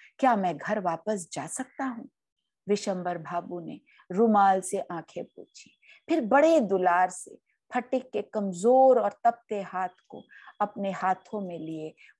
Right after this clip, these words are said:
पूरी रात उसके पास बैठे रहे। फटिक फिर बड़बड़ाने लगा। अंत में वह उच्चे-, उत्तेजित स्वर में बोलने लगा, "मुझे मत मारो माँ, मैं सच कह रहा हूँ,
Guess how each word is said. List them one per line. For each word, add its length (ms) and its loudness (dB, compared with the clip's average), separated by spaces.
पूरी 600 2
रात 380 4
उसके 340 -16
पास 480 -12
बैठे 320 -14
रहे। 240 -20
फटिक 340 -14
फिर 140 0
बड़बड़ाने 680 -8
लगा। 240 -20
अंत 300 -2
में 200 -8
वह 160 -4
उच्चे-, 680 0
उत्तेजित 680 0
स्वर 300 0
में 220 -8
बोलने 340 -10
लगा, 340 -20
"मुझे 260 6
मत 360 6
मारो 440 4
माँ, 320 -2
मैं 120 6
सच 520 4
कह 260 2
रहा 340 -6
हूँ, 200 -14